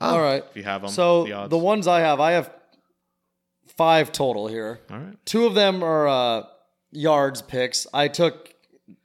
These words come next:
Speaker 2: Kittle over seventy-three and a half yards and Kelce over seventy-five and a half. I, I said that last week that I just think this is the matchup. It's the two best tight ends currently in the league. And I just think they're gonna be the main targets, and I think they're both gonna be able to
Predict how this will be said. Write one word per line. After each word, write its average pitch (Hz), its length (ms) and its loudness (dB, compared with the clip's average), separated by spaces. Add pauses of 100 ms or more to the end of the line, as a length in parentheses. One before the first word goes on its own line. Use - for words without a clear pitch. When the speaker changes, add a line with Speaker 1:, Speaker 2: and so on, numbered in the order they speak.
(160)
Speaker 2:
Kittle 185 680 0
over 165 260 4
seventy-three 165 480 -2
and 160 80 -2
a - 20 0
half 156 180 2
yards 156 240 0
and 131 80 -8
Kelce 151 300 -2
over 143 140 0
seventy-five 135 460 -4
and 139 60 -4
a 131 40 -2
half. 135 160 0
I, 127 200 -4
I 135 40 -4
said 143 180 -8
that 139 100 -4
last 131 300 -2
week 139 160 -6
that 123 280 -2 (380)
I 147 80 0
just 135 200 -4
think 151 140 -4
this 147 120 -4
is 123 100 -14
the 139 80 -8
matchup. 135 320 -4
It's 127 80 -16
the 127 80 -12
two 156 220 -8
best 139 260 -4
tight 139 200 -2
ends 147 260 -6
currently 147 360 -8
in 143 80 -8
the 131 120 -8
league. 151 340 -4 (560)
And 131 80 -6
I 135 100 0
just 127 180 -6
think 143 180 -8
they're 135 320 -2 (340)
gonna 139 200 -4
be 143 100 -2
the 131 100 -4
main 135 280 -4
targets, 143 480 -2
and 135 80 -4
I 123 40 -2
think 127 140 -8
they're 127 100 -2
both 123 280 -2
gonna 139 140 -6
be 127 120 -2
able 127 200 -2
to 117 260 -2